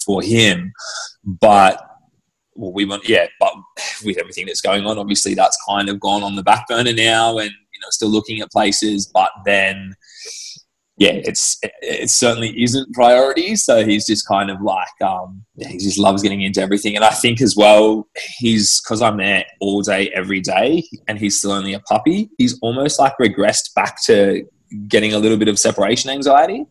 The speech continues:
So if I do leave the house, he'll just stand at the door and cry. Or even last night we went to bed and he's just standing at the bedroom door crying as well. And I was like, "Ben, he hasn't done that in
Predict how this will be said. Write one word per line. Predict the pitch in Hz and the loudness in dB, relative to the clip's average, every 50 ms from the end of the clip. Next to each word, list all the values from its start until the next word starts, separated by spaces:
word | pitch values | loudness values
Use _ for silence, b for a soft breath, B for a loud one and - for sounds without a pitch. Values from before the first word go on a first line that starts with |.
| _ _ _ _ _ _ _ | _ _ _ _ _ _ _
So | - - - 107 104 | -6 -2 2 2 2
if | 101 104 - | 2 4 4
I | 113 107 | 4 4
do | 104 113 113 113 | 6 4 4 4
leave | 113 110 107 104 98 | 4 4 2 2 2
the | 107 101 | 0 0
house, | - 107 98 92 87 87 - - - | 2 2 4 4 2 2 -2 -6 -6
he'll | 110 98 98 | -6 -6 -6
just | 95 - 107 101 - | -6 -8 -6 -4 -4
stand | - - 101 104 104 104 | -4 -2 -4 -4 -4 -6
at | 101 | -8
the | 98 | -8
door | 92 101 101 104 | -4 -4 -4 -4
and | 98 98 | -6 -8
cry. | - - - 98 98 107 123 160 165 | -8 -4 2 4 4 6 6 4 4
Or | - 117 107 | 2 2 2
even | 117 110 110 107 | 2 2 2 0
last | 104 107 107 107 - - | 0 0 0 0 0 -2
night | 110 110 110 104 98 | 0 2 2 2 2
we | 104 | -2
went | 104 107 104 - | -4 -4 -6 -6
to | - 90 | -6 0
bed | 107 110 107 104 98 95 - - | 2 4 4 4 2 0 -4 -10
and | - 104 | -10 -8
he's | 101 101 | -6 -6
just | 98 110 - - | -4 -4 -4 -2
standing | - 107 110 110 110 107 | -2 -2 -4 -4 -4 -6
at | 104 98 | -6 -6
the | 98 | -4
bedroom | 98 107 104 101 101 98 92 | -2 -2 -2 -2 -4 -6 -4
door | 92 101 104 104 - - | -2 -2 0 -2 -2 -4
crying | - 101 98 95 95 95 | -4 -4 -4 -4 -4 -6
as | 92 90 - | -6 -4 2
well. | 98 101 95 90 87 - _ _ _ _ _ _ _ _ | 4 4 4 4 0 -6 _ _ _ _ _ _ _ _
And | 92 | -4
I | |
was | 92 92 | -2 0
like, | 92 92 - | 0 -2 -2
"Ben, | - 101 104 | -4 -4 -2
he | 101 110 | 0 0
hasn't | 117 120 117 104 | 0 0 0 0
done | 98 98 98 98 | 0 2 2 2
that | 98 98 92 - - - | 0 0 0 -2 -4 -10
in | 95 92 92 | -10 -10 -10